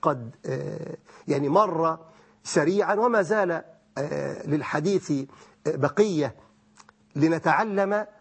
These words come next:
من أين أتينا، من أين جاءنا الخلل، لماذا ضعف يقيننا في الله، ولماذا ضعفت ثقتنا بما عند الله عز وجل، ثم نتعلم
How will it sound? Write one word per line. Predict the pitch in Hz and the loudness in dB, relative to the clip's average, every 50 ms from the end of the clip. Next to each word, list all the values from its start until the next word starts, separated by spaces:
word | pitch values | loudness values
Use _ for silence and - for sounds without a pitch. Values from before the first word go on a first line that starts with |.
| _ _ _ - - _ _ _ - | _ _ _ -20 -20 _ _ _ -2
من | 170 180 190 196 208 202 - | 4 6 6 6 4 4 4
أين | 254 294 311 254 233 220 226 220 214 180 - - _ _ _ _ _ _ - | 4 4 4 2 0 0 0 -2 -2 -6 -8 -16 _ _ _ _ _ _ 2
أتينا، | 180 165 - 196 208 190 160 127 107 90 - _ _ _ _ _ _ _ _ _ _ _ - | 2 2 2 0 -2 -2 -2 -2 -6 -14 -16 _ _ _ _ _ _ _ _ _ _ _ -4
من | 156 151 156 - | -4 -2 2 4
أين | 226 220 202 190 | 4 4 4 0
جاءنا | 175 196 220 202 185 160 156 | 2 0 0 0 0 0 0
الخلل، | 139 117 - - 170 147 123 107 98 - - _ _ _ _ _ _ _ _ _ _ _ _ _ - | -2 -2 0 0 0 0 0 -6 -10 -16 -20 _ _ _ _ _ _ _ _ _ _ _ _ _ -4
لماذا | 151 143 165 214 254 269 233 220 196 | 0 2 4 4 4 4 4 2 0
ضعف | 156 185 247 226 190 190 - - | 2 2 2 2 2 -2 0 0
يقيننا | 170 156 151 139 - 196 185 170 160 147 139 | 0 0 0 -2 0 0 0 2 2 0 -2
في | 123 - | -2 -2
الله، | 143 123 120 120 110 101 - _ _ _ _ _ _ _ _ _ - - - | -4 -4 -2 -2 -2 -4 -8 _ _ _ _ _ _ _ _ _ -20 -10 -4
ولماذا | - 147 156 175 202 202 156 180 | 0 2 2 4 2 2 2 0
ضعفت | 160 180 196 180 180 143 151 151 - | 2 2 2 2 0 -2 -4 -8 -8
ثقتنا | - - 156 147 - 151 139 - - 202 196 170 147 127 - - - - | -4 -2 -2 0 0 0 0 4 4 4 4 4 0 -4 -6 -10 -10 -4
بما | 135 143 139 143 143 | -2 0 2 2 0
عند | 131 156 170 156 143 | 0 0 -2 0 -2
الله | 135 135 143 143 127 139 127 | -2 0 0 -2 0 0 -2
عز | 123 139 117 117 | -2 -2 -2 0
وجل، | 127 123 107 123 120 107 107 107 _ _ _ - - _ _ _ - | -2 0 0 -2 -4 -4 -6 -14 _ _ _ -20 -20 _ _ _ -6
ثم | - - 202 208 202 190 202 233 262 254 - - _ _ _ _ _ _ - | 4 4 6 6 6 2 0 0 0 -2 -8 -20 _ _ _ _ _ _ -4
نتعلم | - 143 139 - 147 147 156 156 143 127 123 117 107 | -4 -2 0 0 0 0 0 -2 -2 -4 -6 -6 -8